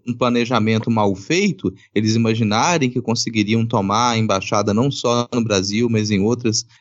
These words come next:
é, em outros países também, e no fim das contas isso ter melado o pique, assim, eles não terem conseguido.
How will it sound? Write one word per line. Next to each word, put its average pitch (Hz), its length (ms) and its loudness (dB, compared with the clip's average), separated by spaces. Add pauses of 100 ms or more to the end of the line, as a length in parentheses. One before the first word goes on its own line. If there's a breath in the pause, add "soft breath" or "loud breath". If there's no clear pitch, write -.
é, 95 220 0
em 101 80 2
outros 104 180 -2
países 101 400 0
também, 131 380 0 (120)
e 139 60 -4
no 156 60 0
fim 151 100 -4
das 165 220 -2
contas 156 140 0
isso 185 100 -2
ter 175 280 0
melado 175 400 0
o 185 40 -2
pique, 139 340 -2
assim, 92 200 -4
eles 95 140 0
não 110 120 0
terem 120 200 2
conseguido. 107 640 -2